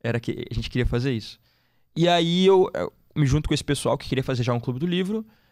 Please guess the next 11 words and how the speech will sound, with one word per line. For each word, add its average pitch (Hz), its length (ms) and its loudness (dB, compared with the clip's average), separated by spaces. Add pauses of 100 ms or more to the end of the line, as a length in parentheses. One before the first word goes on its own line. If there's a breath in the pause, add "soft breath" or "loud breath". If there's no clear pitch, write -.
(140)
eh, 127 220 4
a 120 60 2
gente 123 220 -4
começa 123 260 -2
a - 20 -6
trabalhar 123 300 0
juntos, 196 680 0
eh, 135 320 2
no 131 80 -2
início, 131 840 0
eh, 50 160 -10